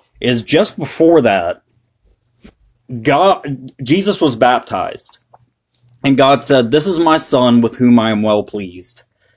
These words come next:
So Jesus already knew his identity rested in his Father. He knew he was the Messiah without all these things, but what Satan was giving him was the temptation to earn it himself.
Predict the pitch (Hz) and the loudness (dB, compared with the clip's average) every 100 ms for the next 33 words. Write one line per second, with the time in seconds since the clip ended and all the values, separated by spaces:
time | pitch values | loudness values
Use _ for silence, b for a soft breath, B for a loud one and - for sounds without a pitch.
0 | _ _ _ _ _ - 160 139 127 214 | _ _ _ _ _ -2 0 0 2 2
1 | 220 220 196 185 147 135 135 151 139 117 | 2 0 2 2 4 4 4 4 2 2
2 | 101 98 98 101 92 - _ _ _ 123 | 0 0 -4 -4 -6 -12 _ _ _ -2
3 | 123 - - 107 107 107 - 101 98 - | 0 0 -2 -4 -2 -4 -6 -6 -6 -8
4 | - _ _ _ _ _ _ _ - 175 | -14 _ _ _ _ _ _ _ -4 0
5 | 196 170 226 226 170 131 120 120 113 123 | 2 4 4 4 4 2 2 2 2 0
6 | 113 110 110 107 - 123 123 127 175 190 | 2 2 2 -2 -4 -2 -2 0 0 0
7 | 147 151 139 120 - 151 156 131 107 - | 0 2 2 0 0 0 2 2 0 -2
8 | 123 110 - 131 190 - 196 196 160 139 | -4 -4 -6 -2 -2 0 0 -2 0 0
9 | 117 113 151 165 156 123 113 107 107 110 | 0 -2 0 2 0 0 0 -2 -4 -6
10 | 107 - 131 120 151 170 151 123 - 127 | -8 -4 -4 -2 -4 -2 0 -2 -2 -2
11 | 117 113 123 143 156 135 131 120 - 101 | -2 -4 -4 -4 -2 -2 -4 -4 -4 -6
12 | - _ _ | -8 _ _